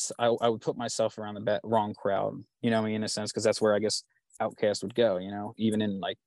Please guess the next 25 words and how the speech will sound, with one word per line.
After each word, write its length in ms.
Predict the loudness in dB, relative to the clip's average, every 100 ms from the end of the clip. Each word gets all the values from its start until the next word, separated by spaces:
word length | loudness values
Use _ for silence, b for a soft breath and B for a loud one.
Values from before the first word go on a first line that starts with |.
| _ -6
if, 160 | 0 0 0
like, 180 | 0 2
T 140 | 4 4
V 120 | 6
shows 300 | 4 4 2
and 160 | 0
movies 280 | 0 0 -2
and 60 | -2
stuff 340 | 2 2 2
or 120 | 2
whatever, 300 | 2 2 2
like, 160 | 0 0
the 80 | 0
outcasts 460 | -2 0 0 0 -2
are 80 | -4
the 60 |
ones 200 | -4 -4
in, 60 | -4
like, 160 | -4
the 80 | -4
jean 200 | -4 -2
jacket 340 | 0 0 0 -2
and 100 | -2
shit, 300 | 2 2 0
and, 240 | -4 -8